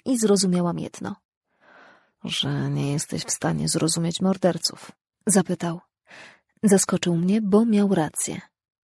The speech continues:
Po wszystkich dokumentach, artykułach i książkach na ten temat ja wciąż nie rozumiałam psychiki morderców.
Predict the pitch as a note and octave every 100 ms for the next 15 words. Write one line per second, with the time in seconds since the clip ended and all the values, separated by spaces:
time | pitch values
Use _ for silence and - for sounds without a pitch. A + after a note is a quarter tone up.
0 | _ D#3+ D3+ - E3 - F3+ F#3+ E3+ F#3
1 | F#3 G3+ A3 G#3+ - F#3 F3+ E3+ - F#3
2 | G3+ - - F#3+ - G3 F#3 - E3+ E3
3 | D#3+ D#3+ F3+ F3 G#3 - - G#3+ B3+ -
4 | G3+ F3+ - E3+ D#3+ D3+ E3 E3+ D#3 -
5 | F3 - F3+ F3+ F3 F3 E3+ - - -